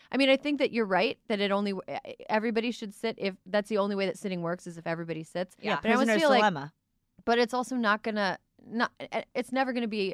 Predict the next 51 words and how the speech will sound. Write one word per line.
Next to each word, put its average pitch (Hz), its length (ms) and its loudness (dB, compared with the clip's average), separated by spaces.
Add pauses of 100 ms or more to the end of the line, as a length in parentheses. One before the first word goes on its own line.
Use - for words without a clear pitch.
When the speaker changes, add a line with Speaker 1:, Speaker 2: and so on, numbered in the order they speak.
Speaker 1:
a 196 80 -2
world 185 300 0
where 175 100 -4
everybody 160 300 -10
sits. 214 180 -8
Speaker 3:
You 226 60 2
were 233 60 4
in 233 60 2
Nepal 208 260 0
for 190 100 -8
five 190 260 -2
weeks? 208 380 -8
Speaker 1:
I 180 120 -4
was 190 120 -4
in, 202 220 -6
I 190 80 0
was 190 80 -2
just 185 120 -14
walking 175 320 -4
Speaker 3:
I 180 100 0
Speaker 1:
around. 170 100 0
Speaker 3:
would 185 120 -2
not 190 520 0 (520)
have 185 200 -6
pooped 220 320 -8
for 147 140 -12
five 131 260 -16
weeks. - 240 -20 (100)
Speaker 1:
Oh, 196 380 6
I 202 460 6
Speaker 3:
I - 20 6
Speaker 2:
Oh. 214 40 6
Speaker 3:
can, 226 220 0
I've 208 180 2
never 202 280 2
done 202 160 0
it 190 80 0
outside. 180 420 0
I 135 80 -6
don't 165 120 -4
know 165 60 -6
how 156 140 -6
that 143 300 -2
works. 180 420 -4
Speaker 2:
Well, 269 240 4
shitting 285 520 -6
outside 156 420 -6
is, 135 220 -12
yeah, 160 240 -8
that's - 500 -10
tough. - 240 -10